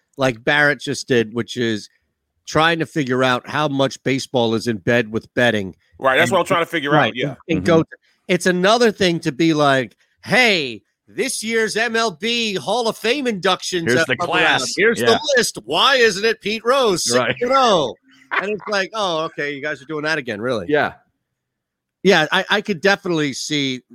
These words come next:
Speaker 1: see that. Give me the last, like, what's the lowest one? And I assume the lowest seed is the one that's closest to the middle of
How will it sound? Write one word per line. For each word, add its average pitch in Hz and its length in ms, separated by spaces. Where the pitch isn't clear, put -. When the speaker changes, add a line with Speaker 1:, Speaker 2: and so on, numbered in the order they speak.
Speaker 1:
see 147 260
that. 117 180
Give 277 140
me 349 80
the 277 140
last, 180 440
like, 165 220
what's 247 280
the 247 140
lowest 165 640
one? 131 480
And 156 140
I 202 140
assume 180 600
the 147 100
lowest 185 600
seed 135 560
is 156 400
the 156 100
one 170 300
that's - 420
closest 214 680
to 180 80
the 156 120
middle 143 520
of 135 140